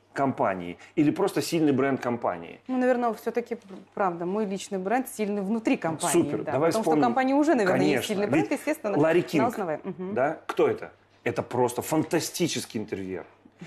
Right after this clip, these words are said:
Speaker 1: к которому хотели попасть все звезды.
Speaker 2: Вот сейчас, вот раз уже взяли пример, да, и все-таки какую некую инструкцию мы, наверное, сейчас и расскажем.
Speaker 1: Мы, по сути, ее уже рассказали.
Speaker 2: Мгм.
Speaker 1: Давай ее попробуем просто приземлить.
Speaker 2: Да-да-да.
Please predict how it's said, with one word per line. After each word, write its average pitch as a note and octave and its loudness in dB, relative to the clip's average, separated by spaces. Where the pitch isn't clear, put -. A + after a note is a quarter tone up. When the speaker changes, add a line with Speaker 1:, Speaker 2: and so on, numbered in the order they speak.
Speaker 1:
к - -12
которому E3 2
хотели E3 2
попасть D#3+ 0
все E3+ 2
звезды. B2 2
Speaker 2:
Вот A3+ -2
сейчас, A#3+ -4
вот F3+ -4
раз G#3+ 0
уже G#3 0
взяли F#3+ 2
пример, A3+ 2
да, G#3+ 2
и A#3 2
все-таки A#3+ -4
какую B3 -2
некую B3 0
инструкцию D4 -2
мы, G#3 -4
наверное, G3+ -4
сейчас A3+ -6
и G3 -2
расскажем. C#3+ -2
Speaker 1:
Мы, D3 4
по B2+ -2
сути, C#3+ 0
ее D3+ 4
уже D3 0
рассказали. F#2+ -6
Speaker 2:
Мгм. D#3 -4
Speaker 1:
Давай C3+ 2
ее F3+ 2
попробуем D3 2
просто C#3 -2
приземлить. A#2+ -2
Speaker 2:
Да-да-да. F3 -2